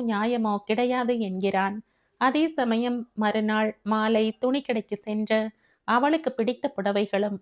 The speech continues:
மற்ற துணிமணிகளும் எடுத்து கொள்ளலாம் என்கிறான். அவள் இன்னும் மாமனார் ஈஸ்வரிடம், ஈஸ்வரன் ஒருவரிடம்தான்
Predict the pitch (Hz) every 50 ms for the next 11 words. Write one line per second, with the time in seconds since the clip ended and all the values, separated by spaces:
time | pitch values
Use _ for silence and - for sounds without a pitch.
0 | _ - 214 214 208 - - 208 - 214 233 247 262 262 247 214 202 208 202 202
1 | 208 208 208 202 208 - _ _ _ _ _ 233 262 269 330 320 320 302 - -
2 | 202 214 220 226 226 220 226 220 202 190 190 196 - 202 196 202 202 202 214 220
3 | - - _ _ _ _ _ _ - 196 208 202 202 202 202 185 - _ 226 226
4 | 233 240 247 247 254 247 208 196 208 214 220 220 214 208 208 - 202 220 240 247
5 | 247 - 233 214 202 202 202 208 196 202 220 226 - - - - - _ _ _
6 | _ - 254 277 302 294 - - 233 233 233 240 240 233 233 - 214 220 226 262
7 | 269 277 262 208 202 196 202 208 208 208 202 202 202 196 196